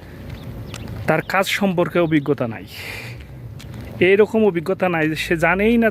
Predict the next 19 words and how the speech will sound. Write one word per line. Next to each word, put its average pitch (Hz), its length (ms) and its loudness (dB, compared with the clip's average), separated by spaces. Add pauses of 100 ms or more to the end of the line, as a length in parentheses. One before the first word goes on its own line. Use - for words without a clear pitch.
তার 190 220 2
কফিল 180 380 2 (100)
বা 151 80 2 (100)
তার 151 180 2
নিয়োগকর্তা 185 540 2
তাকে 143 160 -2 (100)
কি - 100 -4 (140)
কাজটা 170 420 0
দিবে। 135 200 -2 (1120)
একশো - 320 2
পার্সেন্ট 233 380 2
নিশ্চয়তা 226 500 2
নাই 151 240 2
কাজের, 147 280 0 (1500)
সে 175 140 4
কি 165 220 -4
কাজটা 185 320 2 (120)
করবে, 196 300 4
সে - 160 -4